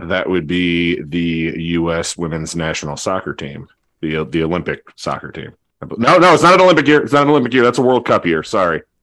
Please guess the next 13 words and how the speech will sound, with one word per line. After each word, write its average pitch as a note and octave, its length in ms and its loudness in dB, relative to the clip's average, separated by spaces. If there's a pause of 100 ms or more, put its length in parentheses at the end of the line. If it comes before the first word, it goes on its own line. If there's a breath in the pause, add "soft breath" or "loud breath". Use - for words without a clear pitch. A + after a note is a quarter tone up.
(360 soft breath)
Sorry, E2+ 220 0
that's E2+ 160 -2
a F#2 60 0
women's E2+ 260 -2
World E2+ 160 -2
Cup E2+ 220 -6
year. D#2 160 -2
It's D2+ 160 -10
an D2 260 -10
odd D2 220 -8
year C#2+ 160 -6
there. C#2 320 -10
Yeah. C#2+ 180 -6